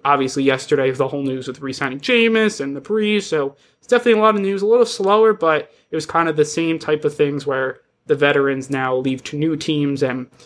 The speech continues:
you know, that is probably gonna continue here over the next few days, and the Saints will look to fill them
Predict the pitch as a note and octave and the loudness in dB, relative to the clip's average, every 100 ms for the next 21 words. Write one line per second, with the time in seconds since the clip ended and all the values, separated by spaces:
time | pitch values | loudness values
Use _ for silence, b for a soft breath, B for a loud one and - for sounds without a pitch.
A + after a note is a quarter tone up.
0 | b - C3+ B2 - C3 C3+ C3 C3 - | b -6 -4 -2 -6 -4 -2 0 -2 -2
1 | D#3+ D3+ C#3 C3+ C3 - C3+ - D#3 D3+ | 2 2 2 -2 -4 -10 -10 -6 -4 -2
2 | C3+ C#3+ C#3 C3 B2+ _ - D3+ C#3 C3+ | -4 -2 0 -2 -6 _ -4 -2 0 -4
3 | C3+ B2 - B2+ C3 F#3 F#3 F3+ D#3+ D3 | -8 -10 -10 -12 -2 2 2 2 2 -2
4 | C3+ C#3 E3+ E3 E3+ E3+ E3 - C4 A3+ | -4 -4 -4 -4 -4 -6 -4 0 2 2
5 | C#3+ C#3+ | -2 -6